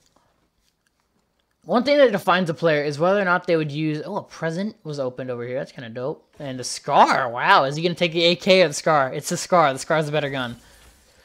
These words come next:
It's very possible he says, "Screw it." Yeah. <laughs> The, uh, the scar is a better gun. Even a purple one over a gold A K. Although, for him, the A K has been working pretty well so far. He's running away from circle to go get some loot back, I assume.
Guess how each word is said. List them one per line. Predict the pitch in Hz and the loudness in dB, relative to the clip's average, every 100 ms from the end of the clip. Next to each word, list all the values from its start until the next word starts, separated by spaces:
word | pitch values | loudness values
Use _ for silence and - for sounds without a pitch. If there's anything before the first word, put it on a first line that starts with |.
| _ _ _ _ | _ _ _ _
It's | 151 156 | -12 -2
very | 175 170 | -2 0
possible | 165 160 160 | 0 0 -2
he | 147 | -6
says, | 156 | -8
"Screw | - 160 151 | -4 -2 -2
it." | - | -4
Yeah. | 143 156 180 - 240 - 262 | 0 0 0 -2 -4 -2 -2
<laughs> | - _ _ _ _ _ _ _ | -6 _ _ _ _ _ _ _
The, | 185 185 | -2 2
uh, | 196 208 196 | 4 6 4
the | 196 208 190 | 2 0 -2
scar | - 208 214 | 2 6 8
is | 220 180 | 6 2
a | |
better | 151 170 160 | 0 0 0
gun. | 151 160 165 160 185 _ _ - | -2 -2 -2 -6 -14 _ _ -8
Even | 170 175 | -4 -2
a | 156 | -2
purple | 175 170 170 | -2 0 0
one | 165 | 0
over | 151 147 143 | -2 -4 -4
a | 135 135 135 | -4 -4 -8
gold | 139 147 156 151 160 147 - _ - | -12 -8 -4 -4 -4 -8 -16 _ -12
A | 156 | -6
K. | 175 165 165 | -2 -2 -2
Although, | 156 190 240 | -2 2 2
for | 233 208 | 2 -2
him, | 233 285 | 0 0
the | 214 | 0
A | 208 | 0
K | 208 220 | 0 -4
has | |
been | 190 190 | -2 -6
working | 196 190 | -6 -6
pretty | 190 175 | -6 0
well | 170 165 160 _ _ _ _ | 2 0 -2 _ _ _ _
so | - 196 | -6 -6
far. | 190 123 127 | -4 -6 -6
He's | 143 143 | -8 -8
running | 160 160 147 | -8 -6 -6
away | 147 202 | -4 -4
from | 143 127 | -6 -10
circle | 160 147 131 131 | -8 -6 -6 -6
to | |
go | 139 139 | -8 -8
get | 135 | -10
some | 127 | -10
loot | 117 139 127 | -10 -10 -8
back, | 110 113 | -10 -10
I | 107 | -12
assume. | 104 143 117 127 | -14 -14 -14 -16